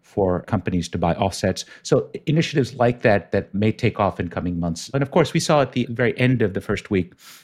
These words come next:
Joe Biden turn up to give a speech. He was on the ground for only three hours,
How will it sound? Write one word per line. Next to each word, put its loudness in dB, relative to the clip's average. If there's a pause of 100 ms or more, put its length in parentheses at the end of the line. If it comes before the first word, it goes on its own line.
(140)
Joe 4
Biden 4 (100)
turn 2
up 0
to 0
give 0
a -6
speech. -2
He 0
was 0
on 2
the 0
ground 2
for 0
only 0
three 0
hours, 2